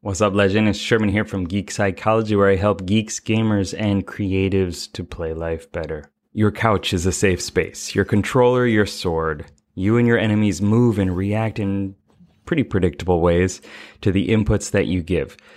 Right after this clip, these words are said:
A lightning strike can leave you vulnerable for a few seconds, but then you're back in control. The game board, the dungeon, the map, it all offers a safe testing ground to find out new skills, new strategies,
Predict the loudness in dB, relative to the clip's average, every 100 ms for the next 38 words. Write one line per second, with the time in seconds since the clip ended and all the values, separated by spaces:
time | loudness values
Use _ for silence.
0 | -10 -2 2 2 2 2 2 2 2 0
1 | -2 2 2 2 0 2 2 4 4 4
2 | 4 2 -2 -10 _ -2 0 0 -2 0
3 | 0 0 -4 -2 0 0 -2 -16 _ -8
4 | -2 0 0 -2 -4 -8 -8 -6 -2 0
5 | 2 0 -8 _ -20 -20 -8 -4 0 4
6 | 4 6 6 6 2 -2 -10 -6 0 2
7 | 2 4 2 2 2 2 2 0 -6 -4
8 | 0 2 4 2 2 0 -2 -8 _ -8
9 | -8 -2 0 -2 -6 -6 -2 -2 2 2
10 | 4 2 2 -2 -8 -6 -2 0 2 2
11 | 0 -2 0 0 0 -2 2 2 2 2
12 | 2 2 0 0 2 2 0 -2 -4 -6